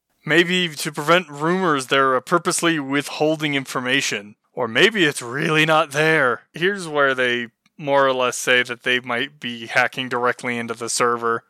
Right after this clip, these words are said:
This is already really hard to, like, take seriously. But having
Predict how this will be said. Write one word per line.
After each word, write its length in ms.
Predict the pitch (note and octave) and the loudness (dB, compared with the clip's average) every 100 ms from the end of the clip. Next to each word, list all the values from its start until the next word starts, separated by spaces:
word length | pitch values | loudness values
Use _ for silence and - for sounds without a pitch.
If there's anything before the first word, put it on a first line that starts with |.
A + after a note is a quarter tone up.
| - | -2
This 200 | G#3+ A#3+ | -2 2
is 80 | A#3 | 6
already 400 | A3 F#3 F3+ D#3+ | 8 8 8 6
really 340 | D3 D3 D3 | 4 4 4
hard 360 | C#3+ C3+ C3+ B2+ | 4 4 4 0
to, 680 | - C3+ C3 B2+ B2 A#2+ B2+ _ _ - | -2 0 0 -2 -6 -8 -12 _ _ -8
like, 180 | C3+ - | -8 -2
take 180 | C3+ | -2
seriously. 720 | - C#3 C3 C#3 - D#3 D3+ - _ _ - | -2 -2 0 0 0 0 0 -4 _ _ 2
But 120 | F3 | 4
having 640 | F#3+ G3 G3+ G#3+ G3+ G3 | 8 6 6 2 0 -6